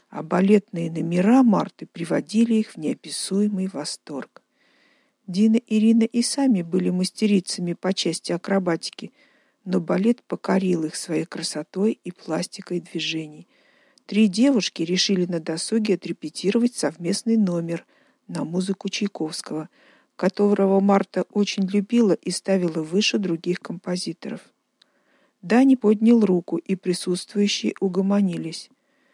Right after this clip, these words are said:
Мир вам, дорогие коллеги! Позвольте мне приступить к обсуждению нашей совместной задачи. Нашим двум экипажам предстоит ликвидировать с поверхности планеты Земля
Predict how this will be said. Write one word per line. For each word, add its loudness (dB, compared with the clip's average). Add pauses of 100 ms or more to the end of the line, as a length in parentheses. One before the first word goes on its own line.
(240)
Мир 8
вам, -6
дорогие 2
коллеги! -4 (880)
Позвольте 2
мне 6
приступить -2
к -20
обсуждению 0
нашей -2
совместной -6
задачи. -8 (800)
Нашим 2
двум 0
экипажам -4
предстоит 0
ликвидировать 0
с -10
поверхности -4
планеты -4
Земля -2